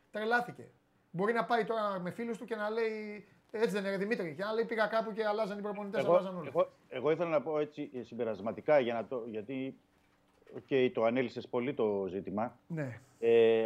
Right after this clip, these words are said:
Speaker 2: απλά λέω εγώ συμπερασματικά ότι μπορεί να πεις ότι ο, ο Μαρσέλο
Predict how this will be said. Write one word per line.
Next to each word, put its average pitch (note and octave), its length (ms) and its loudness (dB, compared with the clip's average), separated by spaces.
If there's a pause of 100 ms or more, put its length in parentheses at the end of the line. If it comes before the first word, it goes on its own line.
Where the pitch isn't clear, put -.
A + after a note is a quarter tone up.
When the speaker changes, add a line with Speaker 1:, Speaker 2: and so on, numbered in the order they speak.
Speaker 2:
απλά C#3+ 240 4
λέω D#3 180 4
εγώ D#3 140 2
συμπερασματικά C3 640 -4
ότι C3+ 140 -2
μπορεί C#3+ 160 -2
να C#3+ 100 0
πεις - 200 -4
ότι A#2+ 260 -6
ο, G#2 720 -2
ο G#2 100 0
Μαρσέλο G#2+ 840 4